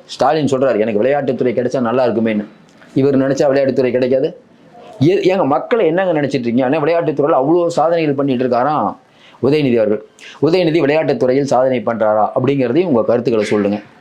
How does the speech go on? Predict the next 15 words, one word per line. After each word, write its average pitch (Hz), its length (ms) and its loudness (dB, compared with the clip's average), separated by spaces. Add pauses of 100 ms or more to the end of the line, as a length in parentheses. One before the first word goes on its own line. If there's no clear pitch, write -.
(260)
நீங்க 127 320 0
Instagram-ல 147 560 0
வந்து 143 580 0
அந்த 120 340 0
நாய்க்குட்டியை 123 520 0
வச்சு 120 160 0
விளையாடி 123 520 0 (140)
போஸ்ட் 151 280 -2
போடுறது, 110 480 0 (1000)
ஆறு 156 420 4
மாசம் 143 380 2
தேர்தல் 139 320 2
இருக்கும்போது 110 640 0
இதெல்லாம் 139 420 2
பண்ணீங்கன்னா 127 600 0